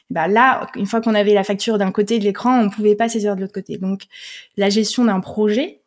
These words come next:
comme celui-ci, c'est aussi de, d'apprendre un peu en avançant. Alors, il y a des choses qu'on sait et on a des convictions. Et après, il faut être créatif et puis se, se laisser un peu de marge de manœuvre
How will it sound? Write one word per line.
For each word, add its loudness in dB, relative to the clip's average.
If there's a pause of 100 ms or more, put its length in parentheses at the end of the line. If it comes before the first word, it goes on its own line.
comme -6
celui-ci, -6 (480)
c'est 0
aussi -2
de, 4
d'apprendre 0
un 0
peu -2
en 0
avançant. -4 (100)
Alors, -8
il -12
y -10
a -8
des -8
choses -2
qu'on -10
sait 0
et 0
on -6
a -10
des -10
convictions. 0 (460)
Et -2
après, 0
il -2
faut -8
être -8
créatif -4
et -10
puis -10
se, -6 (320)
se -12
laisser -4
un -2
peu -2
de -4
marge -4
de -4
manœuvre -2